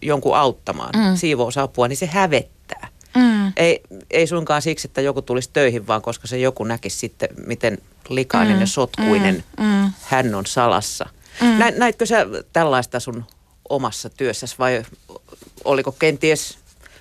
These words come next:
Speaker 1: koti siivottu siivoajaa varten, kuten mä
Speaker 2: <laughs>
Speaker 1: esimerkiksi tein? Tai a-, no ainakin se piti raivata, kun lapset oli pieniä, että siellä mahtui siivoamaan ylipäätänsä.
Speaker 2: Juu, toki,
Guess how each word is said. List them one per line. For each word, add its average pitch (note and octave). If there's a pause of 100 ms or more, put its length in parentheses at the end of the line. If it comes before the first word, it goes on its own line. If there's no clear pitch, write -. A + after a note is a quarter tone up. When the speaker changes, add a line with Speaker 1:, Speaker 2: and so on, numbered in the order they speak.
(140)
Speaker 1:
koti D#3+
siivottu D3
siivoajaa B2+
varten, A3
kuten G3
mä G#3
Speaker 2:
<laughs> D#3+
Speaker 1:
esimerkiksi A#2
tein? C3+
Tai C3
a-, C#3+
no E3
ainakin D#3
se D#3
piti E3
raivata, D#3
kun -
lapset B2+
oli A#2+
pieniä, G#2+
että -
siellä B2
mahtui B2
siivoamaan E2+
ylipäätänsä. - (140)
Speaker 2:
Juu, G#3
toki, E3